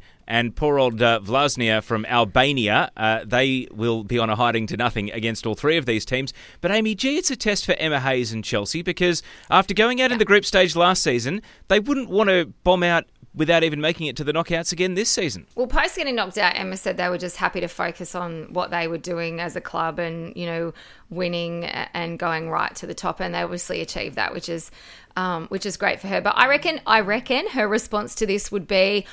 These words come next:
Speaker 2: "Well, to be the best, you've got to beat the best, so we might as well do it early."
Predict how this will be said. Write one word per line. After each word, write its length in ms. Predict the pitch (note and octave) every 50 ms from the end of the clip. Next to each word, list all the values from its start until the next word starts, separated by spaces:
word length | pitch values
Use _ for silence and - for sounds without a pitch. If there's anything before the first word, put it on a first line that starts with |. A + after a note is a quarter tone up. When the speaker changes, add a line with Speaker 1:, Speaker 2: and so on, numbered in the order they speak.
| - - _
Speaker 2:
"Well, 480 | - G3 G3 B3+ C4+ C#4 C#4+ C#4 C#4 A#3
to 160 | - - A#3+
be 160 | A3+ B3 B3
the 80 | A3+ A#3
best, 280 | - A#3+ A#3+ A#3 - -
you've 120 | G#3+ -
got 160 | - A3 G#3
to 80 | G#3 F#3+
beat 240 | - G#3+ G3+ - -
the 80 | G3
best, 260 | F#3 G#3+ G3 A3+ -
so 100 | - G3+
we 120 | G3 G3 G3
might 180 | G3 G3 G3
as 140 | F#3+ F#3 E3
well 180 | G3 G3 F#3 E3+
do 220 | - G3 F#3 F3+
it 80 | F3+ F3
early." 440 | F3 E3+ F3 F3+ D#3 D3 E3 E3+